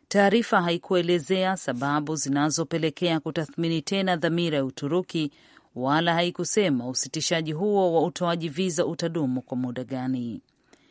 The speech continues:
Taarifa iliongeza, ili kupunguza idadi ya wageni kwenda ubalozi wetu na ubalozi mdogo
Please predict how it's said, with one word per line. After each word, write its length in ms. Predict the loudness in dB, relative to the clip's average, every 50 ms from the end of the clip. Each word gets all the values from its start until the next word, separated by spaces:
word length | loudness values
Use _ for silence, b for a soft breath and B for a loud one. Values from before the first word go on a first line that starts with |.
| b b b b b b b b
Taarifa 500 | 0 2 4 4 4 4 4 4 2 2
iliongeza, 640 | 4 4 2 2 4 4 4 4 4 2 0 0
ili 380 | 0 0 0 2 2 2 2 0
kupunguza 520 | 0 -2 -2 0 0 2 2 2 2 2
idadi 440 | 0 0 0 0 2 2 2 2 2
ya 80 | 2 2
wageni 540 | 2 0 0 0 0 0 0 0 0 -2 -2
kwenda 320 | -2 0 0 2 0 0
ubalozi 500 | -2 -2 -2 0 0 0 0 0 -2 -2
wetu 520 | 0 0 0 0 -2 -2 -4 -4 -4 -2
na 140 | -4 -4 -6 -6
ubalozi 500 | -6 -4 0 2 2 2 0 0 0 -2
mdogo 560 | 0 4 4 4 2 2 -2 -6 -6 -6